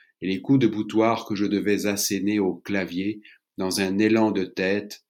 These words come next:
à la Lisztienne. Mozart n'avait pas atteint le dix-neuvième, mais la beauté de la mort exprimait en plein ce siècle et son romantisme. Je n'aimais pas beaucoup ses compositions joyeuses.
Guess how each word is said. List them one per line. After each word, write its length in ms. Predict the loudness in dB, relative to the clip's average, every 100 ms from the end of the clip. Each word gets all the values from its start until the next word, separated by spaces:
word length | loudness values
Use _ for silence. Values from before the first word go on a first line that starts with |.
| _
à 120 | -10 -6
la 140 | -4
Lisztienne. 580 | -4 -6 -8 -10 -10 -12 -16 _ _ _ _ _ _ _ -20 _ -2
Mozart 520 | 0 4 6 6 6
n'avait 260 | 4 0
pas 240 | 0 0 0
atteint 340 | -2 -2 0
le 100 | 2
dix-neuvième, 800 | 0 -2 -2 0 0 4 4 4 -2 _ _ _
mais 200 | -6 -2
la 100 | -2
beauté 340 | 2 4 6 6
de 100 | 6
la 140 | 4
mort 280 | 2 0 0
exprimait 420 | -4 -4 -2 0
en 160 | 0 -2
plein 340 | 0 0 2
ce 180 | -2 -2
siècle 600 | -2 0 0 -2 -10 -12
et 80 | -8
son 220 | -6 -4
romantisme. 880 | -4 -2 -2 -4 -10 -10 -10 -12 -16 _ _ _ _ _ _ _ _ _ _ _ _ _ _ _ _ _
Je 140 | -2
n'aimais 240 | 4 8 8
pas 160 | 8
beaucoup 320 | 4 4 2
ses 140 | 2 0
compositions 760 | -2 -2 -2 -2 -2 0 0
joyeuses. 800 | 2 0 0 0 -4 -6 -10 _